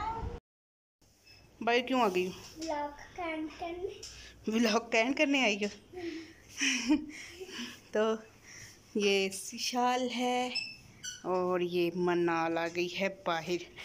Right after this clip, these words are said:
Speaker 1: मैं बाहर आई थी Vlog का end करने के लिए और ये दोनों मेरी तरफ भाग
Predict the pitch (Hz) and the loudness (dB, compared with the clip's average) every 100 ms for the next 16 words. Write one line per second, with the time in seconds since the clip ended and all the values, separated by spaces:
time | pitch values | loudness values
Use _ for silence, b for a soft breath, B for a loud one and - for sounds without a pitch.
0 | B B 226 214 190 190 202 202 202 208 | B B 4 6 6 6 4 4 4 2
1 | 262 330 - - - - - - - - | 2 0 -2 -16 -20 -20 -18 -18 -20 -20
2 | - - - - - B B - 208 196 | -20 -20 -20 -20 -20 B B -2 4 6
3 | 185 180 208 - 185 202 214 233 233 233 | 6 4 0 0 2 2 4 4 2 2
4 | 233 226 233 233 - - - B B B | 0 2 0 -2 -10 -20 -20 B B B
5 | B - 196 180 185 175 180 175 202 196 | B -2 0 2 2 4 6 6 6 4
6 | 180 180 170 165 175 175 | 4 2 0 -2 -2 -2